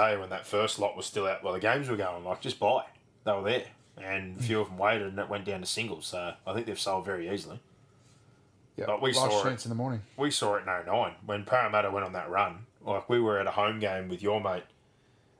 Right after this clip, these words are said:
Speaker 1: at the time, and they played the Tigers, and they were, I think they'd lost multiple games in a row. There was barely five thousand people at Parramatta Stadium.
Speaker 2: Yeah.
Speaker 1: Come grand final day, there was eighty fucking thousand gold jerseys, and there was a handful of purple ones. There's plenty of fans for both sides here.
Speaker 2: Mm.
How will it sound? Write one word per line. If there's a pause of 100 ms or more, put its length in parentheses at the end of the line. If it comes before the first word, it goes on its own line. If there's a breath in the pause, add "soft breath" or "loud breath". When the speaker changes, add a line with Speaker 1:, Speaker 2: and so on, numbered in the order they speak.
Speaker 1:
at
the
time,
and
they
played
the
Tigers,
and
they
were,
I
think
they'd
lost (560)
multiple
games
in
a
row.
There
was
barely
five
thousand
people
at
Parramatta
Stadium. (180)
Speaker 2:
Yeah. (180)
Speaker 1:
Come
grand
final
day,
there
was
eighty
fucking
thousand
gold
jerseys,
and
there
was
a
handful
of
purple
ones. (1120)
There's (160)
plenty
of
fans
for
both
sides
here. (300)
Speaker 2:
Mm.